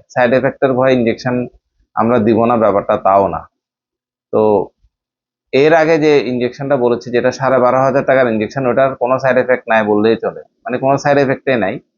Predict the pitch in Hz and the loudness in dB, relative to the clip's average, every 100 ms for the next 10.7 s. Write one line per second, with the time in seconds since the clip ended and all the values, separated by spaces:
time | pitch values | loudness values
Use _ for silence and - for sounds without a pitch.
0 | _ _ _ 127 139 165 160 - 151 165 | _ _ _ -2 2 2 0 -4 -2 0
1 | 147 143 147 147 117 - 170 190 113 120 | 2 2 0 0 -2 0 0 2 2 0
2 | 135 - - 120 127 135 135 135 120 120 | -2 -4 -4 -2 0 0 0 0 0 0
3 | 120 127 135 127 110 95 82 - _ - | 0 2 2 2 0 -2 -4 -12 _ -20
4 | - - _ _ _ _ _ _ _ - | -20 -20 _ _ _ _ _ _ _ -2
5 | 123 131 127 _ _ 123 123 135 143 147 | 2 2 0 _ _ -2 0 2 2 0
6 | - - 113 117 - 131 131 127 123 113 | -6 -6 -4 -4 -2 -4 -2 -4 0 2
7 | 107 113 98 82 73 - _ _ _ _ | 2 2 0 -4 -8 -14 _ _ _ _
8 | _ _ - 131 147 151 151 _ _ _ | _ _ 0 2 4 2 0 _ _ _
9 | - 123 120 123 - 139 139 143 135 123 | -6 -2 0 -2 -2 -2 0 2 4 2
10 | 120 123 104 - 113 104 175 | 0 -2 -2 -2 0 0 -2